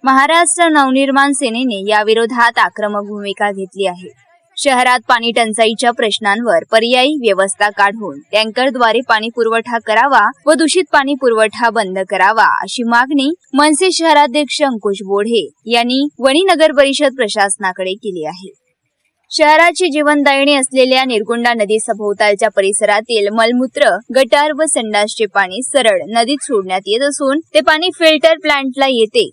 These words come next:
व फिल्टर प्लांट मृत अवस्थेत असल्याने यावर कोणतीही प्रक्रिया होत नाही. पाणी पुरवठा विभाग त्यात केवळ गरजेपेक्षा जास्त क्लोरीन पावडरचा वापर करून पाणी नळाद्वारे नागरिकांच्या घरी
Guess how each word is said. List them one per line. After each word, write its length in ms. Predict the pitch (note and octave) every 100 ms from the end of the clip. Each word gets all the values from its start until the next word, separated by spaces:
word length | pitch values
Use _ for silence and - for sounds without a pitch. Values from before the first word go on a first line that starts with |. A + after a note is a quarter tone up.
| _
व 100 | G#3 A#3
फिल्टर 360 | A#3+ A3 A3+ A3
प्लांट 300 | A#3+ B3 E3+ F3+ G3+
मृत 300 | A#3+ C4+ D4
अवस्थेत 460 | D4 D4 D4+ D4
असल्याने 500 | B3 A3+ A#3 A3+ B3
यावर 300 | A#3+ A3+ A#3+ C4
कोणतीही 500 | C4+ C4 B3+ D4+ F#4
प्रक्रिया 440 | F#4+ C4+ A3+ G#3+ G#3
होत 200 | F#3+ F3+ -
नाही. 220 | F3+ F#3+ _ _ _ _ -
पाणी 240 | C4+ E4
पुरवठा 680 | F#4+ E4+ D#4+ D#4 - D4 C#4+
विभाग 640 | C#4+ B3+ B3 A#3+ B3+ C#4 D4+ -
त्यात 160 | A#3 A#3+ -
केवळ 320 | B3 B3+ F3+ F3+
गरजेपेक्षा 600 | A3+ A3 C4+ B3 A#3 C4+
जास्त 420 | A#3+ G#3+ G#3 -
क्लोरीन 440 | D4+ D4 C4 C4+ C#4
पावडरचा 560 | B3 G3+ G3+ G3+ A3
वापर 360 | G3 F3 - F#3+ -
करून 280 | B3+ A#3 C4+ - -
पाणी 260 | C4+ D4+ F4
नळाद्वारे 640 | B3 G#3+ G3+ G3+ G3+ A3
नागरिकांच्या 680 | C4 G#3 G3+ B3 A#3+ G3+ G#3
घरी 220 | G#3+ G3